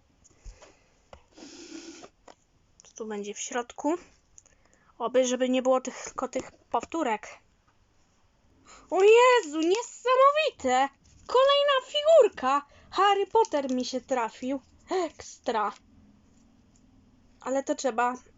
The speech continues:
zawieszkę zawiązać. Gotowe. To jest Harry Potter. Już mam dwie figurki. Pasują idealnie. Tylko jeszcze nie zobaczyłam,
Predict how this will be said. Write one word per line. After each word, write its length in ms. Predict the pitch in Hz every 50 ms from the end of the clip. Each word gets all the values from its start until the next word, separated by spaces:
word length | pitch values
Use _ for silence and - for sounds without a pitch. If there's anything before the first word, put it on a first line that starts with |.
| _ -
zawieszkę 680 | - 247 247 269 277 269 330 339 330 - - - 294 269
zawiązać. 720 | 254 240 233 240 233 226 226 226 220 226 214 220 - - - - - - - - - - _ _ _ _ _ _ _ _ _ _ _ _
Gotowe. 760 | - 262 330 370 - - 294 302 302 302 294 302 302 311 311 311 - _ _ _ _ - - - - - - _ _ _ _ _ _ _ _ _ _ _ _ _
To 160 | - 330 349 349
jest 240 | 349 349 - -
Harry 320 | - - - 294 294 294 285
Potter. 420 | - 247 233 - - 226 233 - - - - _ _ _ _ _
Już 180 | - 233 226 -
mam 160 | 254 240 233
dwie 200 | 240 285 359 359
figurki. 720 | 359 - 320 285 233 240 214 202 - - - 240 277 349 - _ _ _ _ _ _ _ _ _ _ _ _ _ _ _ _ _ _ _ _
Pasują 420 | - - - - 302 320 359 349 339
idealnie. 800 | - 269 262 240 254 233 220 208 202 202 208 220 226 254 359 370 - _ _ _ _ _ _ _ _ _ _ _ _ _ _ _ _ _ _ _ _ _ _ _ _ _ _ _ _ _ _ _ _ _ _ _ _ -
Tylko 160 | - - - 311
jeszcze 280 | 339 330 - - 339
nie 140 | 330 320 302
zobaczyłam, 600 | 302 302 302 302 302 - - 359 339 330 320 320